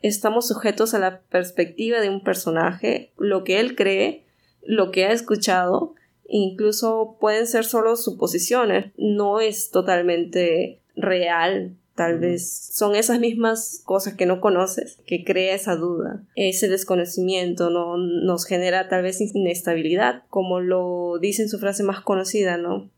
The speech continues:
Speaker 1: "La emoción más antigua y más intensa de la humanidad es el miedo,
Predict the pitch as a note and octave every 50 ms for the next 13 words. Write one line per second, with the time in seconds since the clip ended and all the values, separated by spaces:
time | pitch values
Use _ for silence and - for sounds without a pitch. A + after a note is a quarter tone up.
0 | _ _ _ - F#3 F#3+ F#3+ F#3 F3+ F3+ F3+ - G3+ G3 G3+ G#3 G3+ G3+ A3 G3
1 | G3 G3+ A3 A3 A3 G#3+ A3 A3 G#3+ G#3+ - G#3 G3+ F#3+ F#3 F#3 F#3 G3 G3 G#3+
2 | G3+ G3 G3 F#3+ F#3+ F#3+ F#3+ G#3+ G3+ G3 F#3+ F3+ F3 F3 E3+ E3 E3+ E3+ F3+ F#3
3 | F#3+ F#3+ - - G3+ G3 - G3 F#3+ F#3+ F#3 F#3 F#3 F#3 F#3+ G3 A3 - -